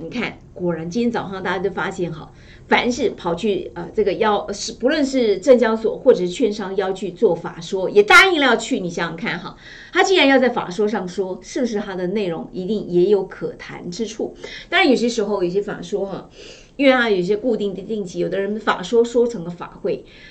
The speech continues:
哎，这就可惜。但是要拿出了真材实料，这就不一定了。这你看广达哈，你看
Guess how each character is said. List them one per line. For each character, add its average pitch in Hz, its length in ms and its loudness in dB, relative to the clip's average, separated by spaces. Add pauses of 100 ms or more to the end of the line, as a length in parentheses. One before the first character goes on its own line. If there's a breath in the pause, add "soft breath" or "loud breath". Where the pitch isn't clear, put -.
(180 loud breath)
哎， 247 520 4
这 254 140 4
就 220 220 4
可 170 240 -6
惜。 - 420 -16
但 240 160 4
是 262 140 4
要 196 200 4 (500 loud breath)
拿 240 180 4
出 285 180 0
了 247 80 8
真 349 300 0
材 202 240 -8
实 - 260 -8
料， 202 400 -2
这 269 120 -6
就 214 120 -4
不 180 180 -2
一 180 120 -4
定 180 200 -4
了。 - 80 -20 (480 loud breath)
这 359 240 6
你 226 80 2
看 226 220 2
广 175 220 0
达 160 160 -6
哈， 196 160 -6
你 180 60 -6
看 254 260 -4